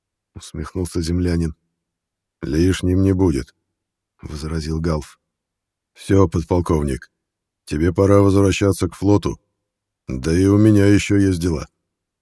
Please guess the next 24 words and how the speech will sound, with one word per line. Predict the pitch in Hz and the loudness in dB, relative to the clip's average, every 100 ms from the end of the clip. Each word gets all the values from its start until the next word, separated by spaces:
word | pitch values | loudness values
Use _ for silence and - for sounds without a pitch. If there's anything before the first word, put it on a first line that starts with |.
| _ _ _ _ _ - | _ _ _ _ _ -8
Можешь | 78 87 107 101 101 | -2 2 4 4 4
задать | 92 101 107 95 | 2 2 2 2
один | 98 95 101 | 2 2 2
вопрос. | 98 90 85 - - _ _ _ _ _ _ _ | 2 0 -2 -4 -10 _ _ _ _ _ _ _
Возможно, | 67 78 73 85 104 98 101 | -6 -4 -2 2 2 4 4
я | 95 98 | 4 4
отвечу. | 90 76 69 71 - _ _ _ _ _ _ _ _ _ _ _ | 2 -4 -6 -10 -14 _ _ _ _ _ _ _ _ _ _ _
Кто | - - 110 | -12 -2 0
такие | 123 117 123 123 | 2 0 0 -4
кронсы? | - 131 110 - - _ _ _ _ _ _ _ _ | -4 -4 -6 -6 -16 _ _ _ _ _ _ _ _
Не | 80 80 | -12 -10
задумываясь | 80 80 82 92 90 87 85 | -8 -6 -4 -2 0 -2 -2
ни | 90 | -4
на | 87 | -4
секунду, | - 90 107 90 | -4 -4 -2 -2
спросил | 82 90 90 95 90 | -4 -4 -4 -2 -2
землянин. | 90 95 90 85 71 _ _ _ _ _ _ _ _ _ _ _ _ | 0 0 0 -2 -6 _ _ _ _ _ _ _ _ _ _ _ _
«Я | 64 67 73 82 | -10 -4 -2 -2
думал, | 85 90 95 98 98 | 0 0 2 2 2
ты | 92 101 | 0 0
захочешь | 101 101 101 95 101 90 | 2 0 0 0 0 0
узнать | 107 98 101 90 98 | 2 2 2 2 0
о | 90 | 0
другом», — | 98 110 95 82 | 2 2 2 0